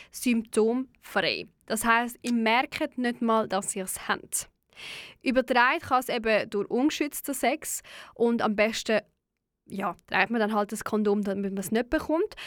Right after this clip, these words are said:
Zwei bis sechs Wochen nach der Infektion kann man dann aber Schmerzen spüren beim Wasserlösen und beim Geschlechtsverkehr. Es kann aber auch ein komischer Ausfluss rauskommen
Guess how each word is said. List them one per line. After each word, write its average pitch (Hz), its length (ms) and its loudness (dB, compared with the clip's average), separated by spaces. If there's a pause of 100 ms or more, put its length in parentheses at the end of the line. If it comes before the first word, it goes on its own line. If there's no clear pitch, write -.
(760)
Zwei 262 340 4
bis 339 160 -4
sechs 285 320 2
Wochen 262 320 -2
nach 233 260 2
der 285 140 -4
Infektion 262 560 -4
kann 226 180 0
man 226 80 2
dann 208 140 2
aber 202 120 -2
Schmerzen 226 520 -2
spüren 226 280 0
beim 196 200 0
Wasserlösen 247 760 0
und 220 220 -2
beim 208 100 0
Geschlechtsverkehr. 247 880 0
Es 226 100 -6
kann 214 200 2
aber 202 160 0
auch 196 80 2
ein 196 100 -4
komischer 262 460 0
Ausfluss 262 480 -2
rauskommen 240 500 2